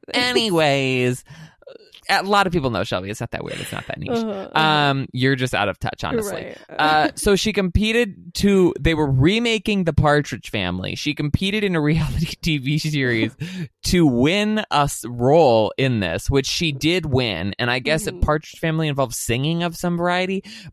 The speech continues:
Speaker 2: But then the actual show that they were competing for, nobody would buy the pilot of it, so it didn't end up doing anything, which I felt was, uh,
Speaker 1: Yeah.
Speaker 2: ironic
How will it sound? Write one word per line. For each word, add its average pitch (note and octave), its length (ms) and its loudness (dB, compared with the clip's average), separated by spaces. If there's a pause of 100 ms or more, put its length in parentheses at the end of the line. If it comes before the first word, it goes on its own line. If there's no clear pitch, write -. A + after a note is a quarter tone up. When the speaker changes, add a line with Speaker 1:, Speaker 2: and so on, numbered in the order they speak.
Speaker 2:
But D3+ 180 6
then G3 480 2 (300)
the D3 160 0
actual E3 540 2
show E3+ 500 4
that C3 160 -2
they C#3+ 100 2
were C3+ 120 2
competing D3+ 480 0
for, B2 380 4 (220)
nobody C3+ 380 4
would A#2 160 2
buy A2+ 160 2
the F#2+ 100 -2
pilot A#2+ 440 0
of F#2 120 -2
it, C4 140 -6
so A2+ 140 0
it G2+ 80 -4
didn't A2+ 200 -2
end G2+ 160 -2
up G2 120 -4
doing G2+ 200 -2
anything, G2 400 -8
which G2 320 -4
I G#2+ 80 0
felt F#2 380 -4 (160)
was, G2 280 -2
uh, G#2+ 60 2
Speaker 1:
Yeah. E2 420 -2
Speaker 2:
ironic - 560 -6